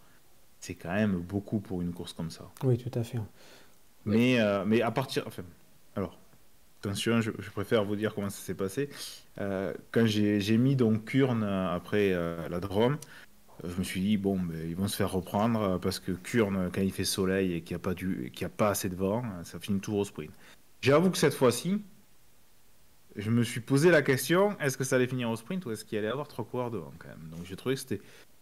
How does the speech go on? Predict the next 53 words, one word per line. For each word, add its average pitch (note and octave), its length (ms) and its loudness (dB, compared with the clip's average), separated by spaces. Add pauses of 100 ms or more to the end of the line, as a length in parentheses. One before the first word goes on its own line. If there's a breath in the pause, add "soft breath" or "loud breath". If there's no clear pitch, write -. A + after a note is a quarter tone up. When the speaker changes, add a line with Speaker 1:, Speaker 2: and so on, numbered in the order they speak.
(240)
Speaker 1:
euh, - 240 -12
en F#2 80 -4
tout G2 120 -8
cas A#2 180 4
du, G#2 220 -2
du F#2 120 -12
peu B2 280 2
que G#2 80 0
j'ai G#2 160 0
suivi, D3 500 -2
hein, D3 160 0
j'ai G#2+ 140 -4
suivi A2+ 280 -8
les G#2 300 -2
vingt G#2+ 160 -2
vingt-cinq A2+ 300 -2
derniers G#2+ 240 0
kilomètres A2 480 -2
à - 20 -4
l'intégralité, G2 480 -2
après B2 200 -2
sinon G#2 220 -6
je F#2+ 140 -6 (560 loud breath)
regardais F#2+ 380 2
sur, G2+ 240 0
euh, F2 340 -2
sur F2+ 180 -10
mon F#2+ 200 2
autre G#2 160 -2
écran A2 280 -2
comment G2 220 -4
ça F2+ 140 -12
se - 80 -16
passait, C#3+ 320 -4 (240 loud breath)
je - 60 -18
trouvais C#3+ 120 2
que C#3+ 60 -10
c'était - 140 -12
quand A2 120 0
même C3 180 0 (200)
une, A2 80 -4
une G#2 80 2
bonne D3 200 4
édition. G#2+ 360 -2 (400 loud breath)
Speaker 2:
Ouais, G3 120 8
finalement D3+ 360 4
il C#3 60 6
y - 20 8
a A#2 40 8
eu A2 60 2
plus D#3 220 -2
de C3 100 2
suspense - 540 -2